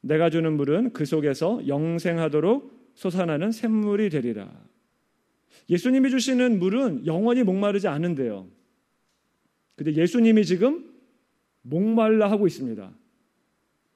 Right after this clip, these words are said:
아니, 본인이 주는 물은 목마르지 않다라고 해놓고서 본인이 목마르면 어떻게 해요?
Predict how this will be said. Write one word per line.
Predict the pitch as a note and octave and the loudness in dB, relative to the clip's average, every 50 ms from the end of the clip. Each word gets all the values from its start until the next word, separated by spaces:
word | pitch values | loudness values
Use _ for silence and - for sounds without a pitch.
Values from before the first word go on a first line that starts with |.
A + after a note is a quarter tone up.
| _ - | _ -12
아니, | D3 C#3+ | -12 -2
본인이 | - G#3 B3+ C#4 C#4+ C#4+ D4 A#3+ | 2 4 6 6 6 6 4 4
주는 | C4+ C#4 C4+ C4 A#3 | 4 2 4 4 4
물은 | G3+ G#3+ A#3 B3+ B3 A3 E3 | 4 4 4 4 4 2 2
목마르지 | F#3 G#3 A3+ A#3 A#3 A3+ A3+ | 2 2 2 2 2 2 0
않다라고 | F3 D3+ G#3 G#3 G#3+ G3+ G#3 | -2 -2 -2 -2 0 0 0
해놓고서 | G3 F#3+ E3 F3+ F3+ - A3+ A3 F3 B2 G2 | -2 -2 -2 -4 -2 -2 -2 -2 -2 -4 -4
본인이 | - G3 G#3+ A3+ A#3 A3+ | -2 2 2 4 4 4
목마르면 | F3 F3 G3 A3 A3 A3+ A3+ A3 G3+ D#3+ | 2 2 2 2 2 4 4 2 2 0
어떻게 | C#3+ - - - C#3+ | -2 -6 -8 -8 -8
해요? | A2+ G2 F#2+ F#2 | -8 -8 -10 -16